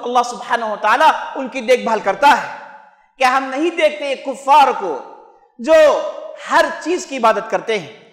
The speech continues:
کوئی چیز چھوڑ نہیں رکھی انہوں نے، ہر چیز کی انہوں نے عبادت کی، کنکر سے لے کے، پتھر سے لے کے، جانور سے لے کے،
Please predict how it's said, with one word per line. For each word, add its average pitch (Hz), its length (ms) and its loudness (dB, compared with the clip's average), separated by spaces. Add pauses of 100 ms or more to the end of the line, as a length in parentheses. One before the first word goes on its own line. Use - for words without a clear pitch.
(140)
کوئی 302 200 0
چیز 302 320 -2
چھوڑ 262 160 2
نہیں 220 180 -2
رکھی 202 220 -4
انہوں 131 200 -10
نے، 110 60 -20 (180)
ہر 320 120 6 (220)
چیز 269 220 -6
کی 247 100 -6
انہوں 208 160 -4
نے 185 100 -6
عبادت 170 400 -4
کی، - 80 -18 (260)
کنکر 247 340 -2
سے 220 160 -8
لے 240 160 0
کے، 208 540 -6 (340)
پتھر 277 380 0
سے 220 140 -2
لے 247 180 4
کے، - 460 -8 (120)
جانور 285 400 4
سے 247 180 -4
لے 269 140 2
کے، 269 180 -6